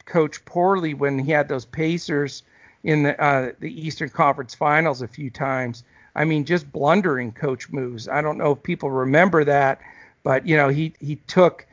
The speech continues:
you know, I remember he took out, uh, their big center. Uh, who was the big Pacers center? Ended up going to, uh,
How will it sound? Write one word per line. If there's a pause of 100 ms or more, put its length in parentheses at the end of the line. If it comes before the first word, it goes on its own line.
(420)
you
know,
I
remember
he
took
out,
uh,
their
big
center. (460)
Uh, (960)
who
was
the
big
Pacers
center?
Ended
up
going
to,
uh,